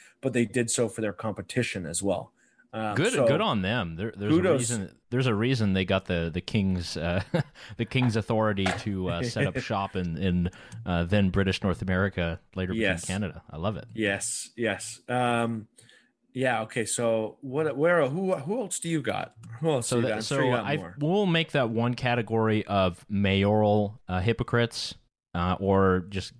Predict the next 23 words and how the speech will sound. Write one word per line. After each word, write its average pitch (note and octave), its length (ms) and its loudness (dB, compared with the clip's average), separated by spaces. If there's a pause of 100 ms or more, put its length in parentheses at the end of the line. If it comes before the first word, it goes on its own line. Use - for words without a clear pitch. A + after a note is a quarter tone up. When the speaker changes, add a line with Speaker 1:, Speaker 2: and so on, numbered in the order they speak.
(120)
Speaker 1:
Yep. - 80 -2
Speaker 2:
gubernatorial F#2+ 600 0
or, E2+ 320 2 (500)
uh, E2 140 0
big F2+ 180 2
hypocrites. F2 460 -2
We'll, A#2 100 2 (100)
we'll A#2 120 2
make G#2+ 220 4
that F#2 160 0
one F#2+ 200 2
category. F2+ 480 2
That's G2 200 0
a - 20 -8
good F#2 200 2
one. F2 300 2 (460)
Um, F2+ 300 -2
I F3+ 120 0
have A#3+ 120 0
another A2+ 460 4
one F#2 540 0 (100)
that, F2+ 400 0
uh, E2+ 360 -2